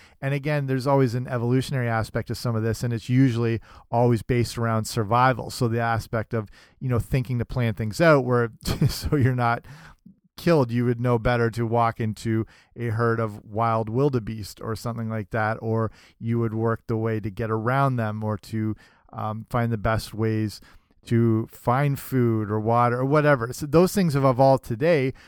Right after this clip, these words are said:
where the ability to plan things out can help you in your personal life, in your financial success, in your work, and all that sort of thing. So we find ways to adapt to this. It also helps us to find things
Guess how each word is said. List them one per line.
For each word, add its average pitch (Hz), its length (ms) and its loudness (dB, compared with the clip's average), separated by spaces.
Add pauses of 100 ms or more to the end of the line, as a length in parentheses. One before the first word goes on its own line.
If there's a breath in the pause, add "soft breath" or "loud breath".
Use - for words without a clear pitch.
(120)
where 131 440 2
the 127 100 0
ability 127 300 2
to 113 80 -6
plan 120 300 -4
things 110 220 -4
out 110 220 -2
can 120 160 -6
help 110 340 -2
you 113 300 -2 (340 loud breath)
in 110 200 -6
your 110 420 -2
personal 156 420 0
life, 107 380 -4
in 107 400 -6
your 107 140 -6
financial 147 580 0
success, - 640 -10
in 113 80 -4
your 113 120 0
work, 156 300 -2
and 131 80 -2
all 110 80 0
that 110 180 -6
sort 110 160 -8
of 98 60 -12
thing. 107 160 -10
So 143 220 0
we 143 180 -2
find 156 320 -4
ways 135 300 0
to 120 120 -2
adapt 120 420 -4
to 123 60 0
this. 110 280 -8 (640 loud breath)
It 143 100 -2
also 202 280 0
helps 156 360 2
us 123 360 -2
to 151 100 -2
find 135 440 -2
things 117 380 -4